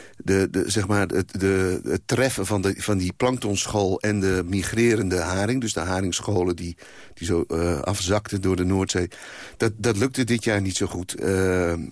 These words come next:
dan is het altijd, ja, een kwestie van even wachten tot het, eh,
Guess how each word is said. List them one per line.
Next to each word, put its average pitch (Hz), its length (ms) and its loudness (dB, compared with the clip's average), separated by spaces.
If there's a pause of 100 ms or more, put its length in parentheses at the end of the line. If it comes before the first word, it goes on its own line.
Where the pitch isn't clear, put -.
(160)
dan 113 240 2
is 101 80 4
het 98 120 -2
altijd, 95 280 0
ja, 104 100 2
een 85 60 -2
kwestie 82 300 -4
van 92 100 0
even 82 220 -2
wachten 90 320 0
tot 95 180 -2
het, 80 240 -6
eh, 78 180 -2